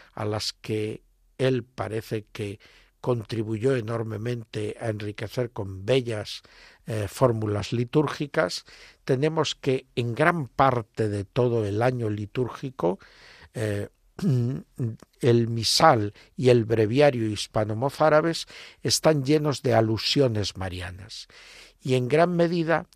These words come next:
eso no se puede achacar directamente todo a San Ildefonso, pero sí a la escuela de San Ildefonso. Es decir, Ildefonso dio al catolicismo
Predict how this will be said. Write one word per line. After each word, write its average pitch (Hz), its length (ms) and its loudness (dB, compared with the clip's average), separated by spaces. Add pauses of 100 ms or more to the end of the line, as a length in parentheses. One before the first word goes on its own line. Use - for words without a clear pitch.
(160)
eso 147 260 0
no 135 120 -2
se - 140 -2
puede 135 320 0
achacar 120 560 -2
directamente 120 1080 -2
todo 120 300 -2
a 104 40 0
San 104 260 -6
Ildefonso, 147 720 -2 (400)
pero 139 260 8
sí 208 380 -2 (320)
a 131 120 0
la 120 120 0
escuela 117 500 4
de 95 100 -4
San 92 220 -6
Ildefonso. 92 760 -12 (440)
Es 131 160 -2
decir, 117 400 -4 (440)
Ildefonso 135 720 0
dio 131 380 0
al 123 300 6
catolicismo 117 1200 0